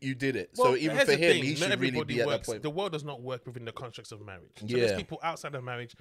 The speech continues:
Speaker 2: who don't wanna get married. There's people doing whatever they wanna do. What I'm
Speaker 1: Mm.
Speaker 2: saying is this,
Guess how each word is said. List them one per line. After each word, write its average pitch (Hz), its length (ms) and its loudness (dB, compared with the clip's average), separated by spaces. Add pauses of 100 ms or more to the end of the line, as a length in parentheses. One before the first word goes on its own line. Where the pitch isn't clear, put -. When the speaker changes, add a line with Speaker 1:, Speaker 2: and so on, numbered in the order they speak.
(160)
Speaker 2:
who 147 80 -4
don't 160 140 0
wanna 165 140 -4
get 135 200 -6
married. 123 180 -4
There's 123 80 -6
people 160 220 -12
doing 135 160 -10
whatever 127 240 -6
they 113 100 -8
wanna 110 220 -12
do. 104 200 -14 (340)
What 156 120 -4
I'm 214 140 2
Speaker 1:
Mm. - 40 -8
Speaker 2:
saying 143 360 -8
is 120 140 -14
this, 113 280 -10